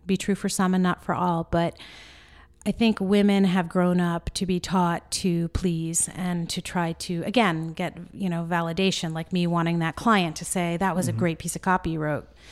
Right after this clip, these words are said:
Speaker 1: Kat." And so I think it's so, so important for everyone, but women especially, to get to the point where you realize that your own compass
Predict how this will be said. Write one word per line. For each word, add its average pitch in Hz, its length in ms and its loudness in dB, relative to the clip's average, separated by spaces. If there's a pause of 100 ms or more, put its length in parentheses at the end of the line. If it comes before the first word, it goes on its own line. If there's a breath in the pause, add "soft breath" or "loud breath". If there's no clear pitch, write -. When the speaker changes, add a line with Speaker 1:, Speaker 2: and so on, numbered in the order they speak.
(380 loud breath)
Speaker 1:
Kat." 165 420 -2 (140)
And 196 160 2
so 196 440 4
I 170 60 -10
think - 220 -4
it's - 120 -2
so, 240 880 4
so 202 380 2
important 175 760 -2 (280 loud breath)
for 180 340 0
everyone, 175 460 0
but 175 160 -2
women 190 240 4
especially, 175 540 -2
to 185 120 -6
get 185 200 -2
to 196 100 -10
the 180 80 -4
point 180 300 -2
where 180 100 -4
you 175 160 -2
realize 170 320 -2
that - 140 -6
your 190 260 2
own 214 540 2 (140)
compass - 600 -2